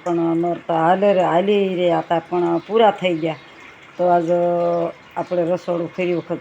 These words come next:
જોડાઈ જઈએ છીએ રસોડામાં. તો આ પાણી બધું ભરવું જ પડશે ને, દાળ ઢોકળીનો વારો છે.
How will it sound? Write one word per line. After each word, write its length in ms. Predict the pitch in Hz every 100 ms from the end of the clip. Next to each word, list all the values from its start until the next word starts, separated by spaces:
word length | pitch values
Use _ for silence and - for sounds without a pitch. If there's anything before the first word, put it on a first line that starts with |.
| 165
જોડાઈ 300 | 185 220 214
જઈએ 280 | 190 185
છીએ 180 | 160 175
રસોડામાં. 580 | 165 160 165 156 156 156
તો 80 | 175
આ 60 |
પાણી 340 | 165 185 185 180
બધું 320 | 180 165 175 185
ભરવું 260 | 180 196
જ 20 | 190
પડશે 280 | 214 208 233
ને, 100 | 196
દાળ 180 | 185 175
ઢોકળીનો 440 | 156 180 165 151
વારો 260 | 160 156 151
છે. 180 | 147